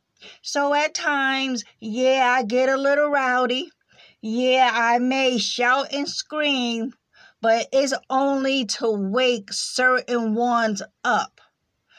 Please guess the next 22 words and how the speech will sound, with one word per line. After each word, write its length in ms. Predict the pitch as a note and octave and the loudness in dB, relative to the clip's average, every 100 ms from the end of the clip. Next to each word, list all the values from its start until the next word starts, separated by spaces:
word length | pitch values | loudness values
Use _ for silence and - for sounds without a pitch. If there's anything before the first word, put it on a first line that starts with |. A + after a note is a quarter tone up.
| - _ | -20 _
Those 520 | F3+ F3+ B3 C4+ C#4 - | -6 0 2 2 -2 -6
who 320 | - C#4 C4 A#3 | -2 0 0 -2
are 300 | A3+ G#3+ G3 | 0 2 2
lukewarm 1080 | G3 A#3+ D4 C4+ C4 C4 C#4 B3+ A#3 A#3 A#3+ - - | 0 0 -2 -4 -6 -2 0 2 4 2 0 -6 -4
and 320 | A#3 G#3+ G3+ | 0 2 2
being 400 | G#3 C4+ C4+ A#3+ | 0 0 0 0
religious, 960 | A3+ A3+ A3+ B3+ A#3+ - D#3 B2+ - - _ _ _ _ _ _ - | 2 2 2 2 0 -2 -8 -10 -14 -20 _ _ _ _ _ _ -4
who 260 | C4+ A#3+ | 0 0
wants 360 | A#3+ C#4+ C4 - | 0 0 0 -2
to 320 | - B3 G3+ | -4 -4 -4
kick 380 | - D4+ D#4 - | -6 -2 -2 -2
and 180 | C#4 C4 | -4 -4
scream 920 | - - - C#4+ D4+ C4 A3+ A#3+ A#3 C#4 - - - _ _ | -4 -8 -4 0 2 2 0 -2 -4 -8 -14 -20 -20 _ _
about 520 | - A#3+ B3 B3+ A#3+ G#3 | -4 0 2 2 2 0
why 400 | B3+ B3+ C4 A#3 | 2 4 4 2
they 340 | A#3+ C4 A3+ - | 2 0 -2 -8
can't 680 | - D4 D4+ A#3+ - - - _ G3+ | -8 -4 -2 -2 -6 -14 -18 _ -4
go 380 | G3 C4 C4 B3+ | 0 2 2 0
on 400 | - C4 B3+ A#3+ G3 - | -2 0 2 0 -2 -10
living 640 | G#3+ A3+ C4+ C4+ A3+ A3+ A3 | -4 2 4 4 2 -4 -2
as 320 | A#3 A3+ G3+ | -2 0 0
life 440 | G3 A3 A3 G#3+ | 0 2 2 0